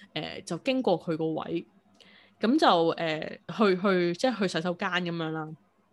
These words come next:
之後咧，我就聞到，哇！呢一陣味唔係尿壓味嘅咩？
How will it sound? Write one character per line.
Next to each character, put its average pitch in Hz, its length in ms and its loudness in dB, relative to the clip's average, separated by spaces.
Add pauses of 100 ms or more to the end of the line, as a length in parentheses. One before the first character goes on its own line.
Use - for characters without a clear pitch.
(540)
之 - 100 4 (120)
後 277 180 6
咧， 294 80 6 (140)
我 247 100 2
就 240 100 0
聞 180 280 -2
到， 196 80 2 (560)
哇！ 226 160 8 (960)
呢 359 60 8
一 415 180 10
陣 214 220 6
味 196 80 6
唔 180 120 2
係 190 520 4
尿 202 100 -2
壓 196 200 4
味 185 280 4
嘅 202 60 6
咩？ 262 100 4